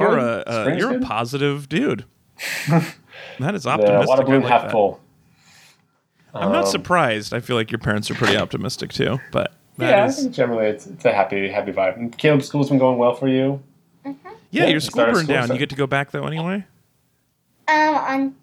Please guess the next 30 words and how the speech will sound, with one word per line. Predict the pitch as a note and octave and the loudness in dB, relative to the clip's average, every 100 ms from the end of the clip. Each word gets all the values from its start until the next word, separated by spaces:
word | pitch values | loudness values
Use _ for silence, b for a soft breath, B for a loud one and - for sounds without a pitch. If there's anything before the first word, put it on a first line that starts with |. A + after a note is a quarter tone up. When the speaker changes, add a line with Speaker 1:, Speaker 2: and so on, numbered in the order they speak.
| _ _ | _ _
Speaker 3:
Tuesday. | - G#4+ - G3 - - | -2 -2 -4 -12 -14 -6
Speaker 1:
Yeah, | B3+ | -2
yeah, | E4 - | 2 0
tomorrow, | A#2 A#2+ C#3 D3 | 2 4 4 4
tomorrow, | A#2+ B2 C#3 C#3 D3 | 2 2 4 2 0
then | A#2+ A#2 | 0 2
the, | A2+ A2+ A2 A#2+ D3 D3+ D#3+ | 4 4 4 4 0 -6 2
uh, | B2 B2+ | 4 4
so | B2+ | 2
yeah, | D3 B2 | 0 2
old | C3 E3+ | 2 0
school, | - F3 E3+ | 0 2 4
uh, | C3+ B2+ C3 C3 | 4 2 2 2
uh, | C3 A#2+ C3+ | 2 4 2
opens | B2+ B2+ | 2 2
back | B2 A#2 | 2 2
up | - | 0
tomorrow, | A2 G#2+ A2+ A#2 B B B - | 2 4 4 2 B B B 0
uh, | G#2 G2+ G#2 | 4 4 4
in | B2+ A2 | 0 0
the | G#2+ | 0
afternoons, | G#2 G#2 A2 A2 | 0 -2 -4 -2
and, | A2+ G#2 A2 | 0 0 0
uh, | A2 G2+ A2 | 2 2 2
yeah, | C#3 | 0
he's | D3 F#3+ | 0 2
at | F#3 | 0
kindergarten, | - F3 B2+ G2 G2+ | -2 0 2 0 -2
new | C#3+ | -8
school. | - G2 F2+ | -4 -6 -6